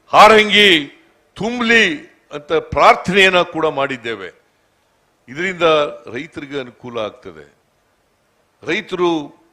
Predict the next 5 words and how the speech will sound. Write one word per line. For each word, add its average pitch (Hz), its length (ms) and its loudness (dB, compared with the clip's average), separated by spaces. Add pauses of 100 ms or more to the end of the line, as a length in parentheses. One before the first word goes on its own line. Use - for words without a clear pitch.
(320)
ಹೆಚ್ಚು - 280 -8 (100)
ಬೆಳೆಯನ್ನ 185 360 4 (120)
ಬೆಳೆದರೆ 180 400 2 (1500)
ರಾಜ್ಯದ 180 400 4
ಅಭಿವೃದ್ಧಿ 170 340 -2